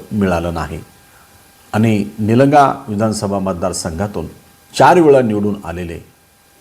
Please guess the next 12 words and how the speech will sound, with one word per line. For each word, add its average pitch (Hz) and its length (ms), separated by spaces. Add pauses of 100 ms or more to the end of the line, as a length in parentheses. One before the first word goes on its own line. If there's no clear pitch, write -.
(480)
अ, 92 100
निवडून 104 340 (100)
आल्याने 87 440 (360)
मंत्रिपदासाठी 123 880
निलंगेकर 101 560
यांचा 98 280
पहिला 123 460
दावा 107 320
असणार 90 400
आहे, 82 260 (540)
पण 180 220 (540)
त्यांना 110 360